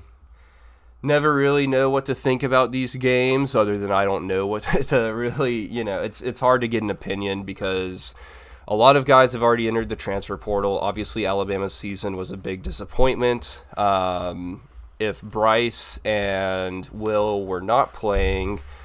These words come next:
I would say put next month's rent on Kansas State, but the fact that they are making this pretty unusual decision for a guy, guys who could be the first and second overall draft pick to play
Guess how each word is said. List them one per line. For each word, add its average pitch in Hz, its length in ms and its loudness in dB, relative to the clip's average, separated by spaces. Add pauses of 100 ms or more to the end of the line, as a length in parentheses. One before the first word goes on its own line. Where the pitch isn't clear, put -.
(360)
I 107 180 2
would 107 200 0
say 95 720 0
put 110 300 0
next 104 260 -4
month's 95 240 -8
rent 98 400 -4
on 90 200 -6
Kansas 92 460 -10
State, 143 760 -2
but 101 280 -2
the 98 80 -10
fact 117 440 0
that 101 140 -8
they 101 160 -2
are 101 280 -2
making 101 420 -4
this 98 340 -6
pretty 160 440 -6
unusual 131 720 -2
decision 135 640 -2
for 98 580 0 (580)
a 104 80 -2
guy, 101 640 2 (100)
guys 107 360 2
who 117 100 -4
could 107 140 -6
be 107 100 -6
the 95 100 -6
first 110 320 -4
and 101 80 -8
second 101 340 -4
overall 98 420 -2
draft 98 420 -2
pick 107 280 -4
to 117 220 -6
play 117 600 0